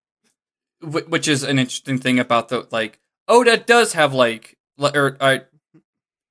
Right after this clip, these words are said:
One Piece does have moments like this that are very, like, you know, eat the rich, fuck the one percent,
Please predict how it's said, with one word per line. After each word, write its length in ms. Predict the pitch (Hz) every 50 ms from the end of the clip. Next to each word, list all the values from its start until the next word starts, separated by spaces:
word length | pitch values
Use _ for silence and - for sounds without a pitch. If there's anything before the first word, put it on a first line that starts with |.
| _ _
One 300 | 147 160 233 269 240 151
Piece 480 | 139 139 143 135 127 127 - - - _ _ _ _ _ _ _
does 300 | 139 165 170 160 147 -
have 360 | - 180 170 143 143 135 135
moments 400 | 139 143 139 135 131 127 123 -
like 220 | 147 135 127 123 -
this 220 | 131 139 131 123 -
that 140 | 127 123
are 100 | 117 117
very, 320 | 113 123 117 117 117 117 113
like, 360 | 113 113 117 113 110 _ _ _ _ _ _ _ _ _ _ _ _ _ _ _ _ _ _
you 140 | - 143 127
know, 400 | 117 113 110 107 104 - - _ _ _ _ _ _ _ -
eat 160 | 131 - -
the 100 | 131 120
rich, 500 | 113 120 113 110 - - - - - _ _
fuck 380 | - - - 160 143 139 143
the 80 | 139 123
one 180 | 117 123 117
percent, 540 | 117 - 123 117 - - 131 120 117 117 -